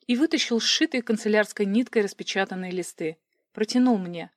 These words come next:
Пробежалась взглядом по первой странице и удивленно спросила: "Она на английском? Разве у вас есть с ним проблемы?" Он театрально вскинул густые брови.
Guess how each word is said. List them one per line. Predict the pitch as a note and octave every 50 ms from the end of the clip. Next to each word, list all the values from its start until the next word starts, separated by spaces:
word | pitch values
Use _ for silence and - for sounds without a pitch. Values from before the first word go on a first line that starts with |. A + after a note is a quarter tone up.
| _ _ _ _ _ _ _ _ _
Пробежалась | - G#3+ A3 G#3 A3 G3+ A3+ G#3 G#3 G3+ G3 F#3
взглядом | F3+ F3+ F#3+ G#3+ A#3 B3 A#3 G#3
по | F#3+ G3 F3+
первой | - G#3 F#3+ F#3 F#3+
странице | - - - F#3 F#3 F#3 G3 A#3+ C4 - - G#3+
и | G3
удивленно | G3+ F3 G3+ F#3 G3 G3 G3+ G#3 G#3
спросила: | G#3 - - A#3 B3 A#3+ - - G#3 G3+ F#3 E3+ D#3 - _ _ _ _ _ _ _
"Она | - G3+ G3+ G3+ G3
на | G3 F#3+ F#3
английском? | F#3 F3+ E3+ - F3+ F3+ G3 A#3 - - - C4 G3+ F3 - _ _ _ _ _ _ _ _ _ _ _ _
Разве | G#3 G#3+ A3 G#3+ G3 G#3+ G#3+
у | G#3+
вас | G#3 G#3 G#3 -
есть | - G#3+ G3 G3 -
с | -
ним | A3 G#3 G#3
проблемы?" | G#3 - F#3+ F#3 F#3 G#3 B3 D#4+ F4+ D4+ G3+ F3+ - _ _ _ _ _ _
Он | G3 G3 F#3
театрально | - - F3+ F3+ - F3+ A3 B3 B3+ A3
вскинул | F#3 - - - G#3+ G3+ G3+ F#3+
густые | F#3+ F#3 G3 - - G#3 G#3 G#3
брови. | G3+ A#3 A#3 G#3+ F#3 F3 F3 -